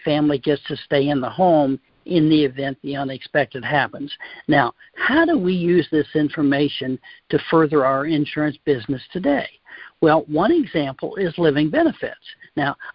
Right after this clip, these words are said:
I don't use the word living benefits because that's what it is. It's just like mortgage protection is life insurance. That's what it is. They don't want any more life insurance, but they want what that mortgage protection does.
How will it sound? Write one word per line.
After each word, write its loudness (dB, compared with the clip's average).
I 4
don't 2
use 0
the 0
word 2
living 2
benefits 0
because 0
that's -4
what 0
it 2
is. 2
It's -4
just 0
like 0
mortgage -2
protection -4
is 0
life 4
insurance. -10
That's 0
what 0
it -2
is. 0
They 2
don't 2
want 2
any 2
more 2
life 0
insurance, -6
but 2
they 6
want 4
what -4
that -4
mortgage -2
protection -4
does. -2